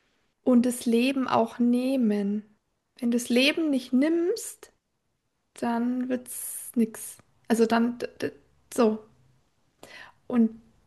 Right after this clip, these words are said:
genau, das kann man ja auf verschiedene Arten. Mein, mein Vehikel ist halt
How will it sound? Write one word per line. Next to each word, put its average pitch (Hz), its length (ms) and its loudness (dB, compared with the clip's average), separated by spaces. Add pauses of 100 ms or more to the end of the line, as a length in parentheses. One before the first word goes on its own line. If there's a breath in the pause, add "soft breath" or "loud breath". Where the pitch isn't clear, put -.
(680)
genau, 220 280 4
das 220 220 -6 (280)
kann - 200 -2
man 247 100 6
ja 220 100 8
auf 208 120 2
verschiedene 214 480 -2
Arten. - 200 -4
Mein, 196 260 -2 (1200 loud breath)
mein 226 240 6
Vehikel 262 420 8
ist - 280 0
halt 220 480 4